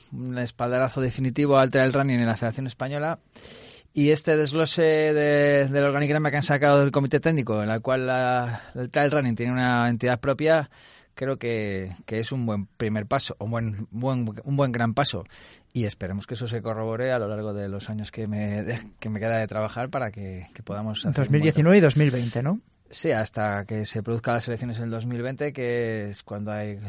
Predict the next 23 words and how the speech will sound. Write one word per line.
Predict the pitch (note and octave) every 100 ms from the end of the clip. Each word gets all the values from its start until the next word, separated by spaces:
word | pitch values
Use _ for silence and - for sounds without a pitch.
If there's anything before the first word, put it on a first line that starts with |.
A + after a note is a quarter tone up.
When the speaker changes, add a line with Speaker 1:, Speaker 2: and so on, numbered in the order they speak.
| F#2+
Speaker 1:
ciclo | C3 C3+ B2
olímpico, | C3 C3+ D3 D#3+ D#3+ D3
elecciones | A#2+ G#2+ G2+ A#2+ A2
en | G#2+
todas | A2
las | G2
federaciones. | G2+ G2+ - B2 F2+ -
Speaker 2:
Bueno, | D3 C#3+
sé | B2+
que | D#3
acabas | D3 D3+ D3+
de | C#3+
aterrizar | C#3+ C#3 C#3 D3
y |
tampoco | D3 C3+ C3+
te | C3+
voy | C3
a | C3 C3
bombardear | B2+ B2+ C3 B2+ B2+
a | B2+
pre-, | C#3+
a | C#3
preguntas, | B2+ B2+ C3+ D3 E3 F3+